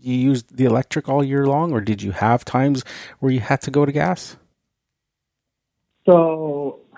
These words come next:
Speaker 2: um, so this year, I bought, I think I bought it in May. I think it was May sometime. I think it was middle May. Is
Speaker 1: Mm-hmm.
Speaker 2: that when I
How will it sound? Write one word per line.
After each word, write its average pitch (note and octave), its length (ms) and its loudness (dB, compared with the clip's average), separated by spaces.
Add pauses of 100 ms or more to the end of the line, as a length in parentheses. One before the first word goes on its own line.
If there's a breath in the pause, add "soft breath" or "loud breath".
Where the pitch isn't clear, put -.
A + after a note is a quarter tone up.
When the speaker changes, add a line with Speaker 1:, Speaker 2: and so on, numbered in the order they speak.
(140)
Speaker 2:
um, C3+ 640 4 (560)
so C3+ 120 10
this D3+ 280 6 (140)
year, C#3+ 640 6 (640)
I C4 140 6
bought, - 300 2
I A#2 100 -6
think G3+ 180 4
I G#3+ 100 8
bought E3 280 6
it - 200 2 (100)
in B2+ 560 2 (240)
May. A#2+ 280 0
I - 280 -10
think E3 120 -4
it F#3 60 6
was C#3+ 140 6
May A#2+ 360 4
sometime. A2 360 -8
I G#2 120 -10
think D3+ 120 0
it D3+ 60 8
was B2 100 4
middle B2+ 300 6
May. A#2 420 -4
Is D#3 60 -4 (180)
Speaker 1:
Mm-hmm. C3 100 6
Speaker 2:
that B2+ 180 6
when C3 80 0
I B2 140 0